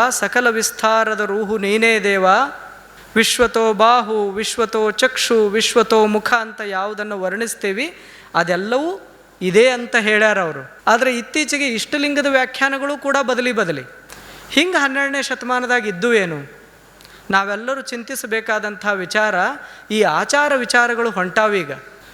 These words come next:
ಸುಶಿಕ್ಷಿತರ ಹೆಸರಿನೊಳಗೆ ನನ್ನ ಮಕ್ಕಳು ಭಾಳ ಚಲೋ ಶಿಕ್ಷಣಕ್ಕದಾರ್ರಿ, ಅವರು ಈಗ ಲಿಂಗಧಾರಣೆ ಮತ್ತು ವಿಭೂತಿ ಹಚ್ಕೊಳ್ಳೋದನ್ನು ಬಿಟ್ಟಾರ ಅಂತ ಹೇಳ್ಕೋತ ತಿರುಗಾಡುವಂಥ ಜನರು ನಾವು ನೋಡಾಕತ್ತೇವೆ.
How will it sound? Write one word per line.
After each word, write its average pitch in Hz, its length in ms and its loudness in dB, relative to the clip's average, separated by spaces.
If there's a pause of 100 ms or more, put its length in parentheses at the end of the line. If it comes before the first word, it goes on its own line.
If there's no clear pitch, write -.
ಸುಶಿಕ್ಷಿತರ 277 640 2
ಹೆಸರಿನೊಳಗೆ 240 1080 0
ನನ್ನ 233 180 0
ಮಕ್ಕಳು 233 480 -2
ಭಾಳ 208 280 2 (180)
ಚಲೋ 226 320 0
ಶಿಕ್ಷಣಕ್ಕದಾರ್ರಿ, 233 840 0 (340)
ಅವರು 220 300 4
ಈಗ 208 200 -2
ಲಿಂಗಧಾರಣೆ 226 640 0
ಮತ್ತು 214 240 -8
ವಿಭೂತಿ 208 340 -4
ಹಚ್ಕೊಳ್ಳೋದನ್ನು 208 500 -2
ಬಿಟ್ಟಾರ 233 420 2
ಅಂತ 233 200 -4
ಹೇಳ್ಕೋತ 220 480 -4
ತಿರುಗಾಡುವಂಥ 226 600 0
ಜನರು 214 340 -2
ನಾವು 208 200 2
ನೋಡಾಕತ್ತೇವೆ. 196 800 -2